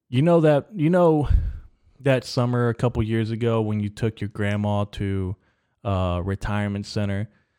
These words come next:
and, you know, your grandma at this point, you know, she understands what's going on, and you take her to the retirement center, and everything's fine and dandy. That's a nice resort, actually.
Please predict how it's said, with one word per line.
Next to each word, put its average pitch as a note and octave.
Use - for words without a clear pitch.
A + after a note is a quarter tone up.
and, F#2+
you A2
know, B2+
your A#2+
grandma B2+
at A2+
this A#2
point, A2
you G#2+
know, A2
she A2+
understands G#2+
what's G#2
going G2+
on, G2
and F#2
you F#2
take A2
her A2+
to G#2+
the G#2
retirement G#2
center, G2
and G2+
everything's A2
fine G#2+
and G#2
dandy. G2+
That's G2+
a -
nice G#2+
resort, G2+
actually. F2+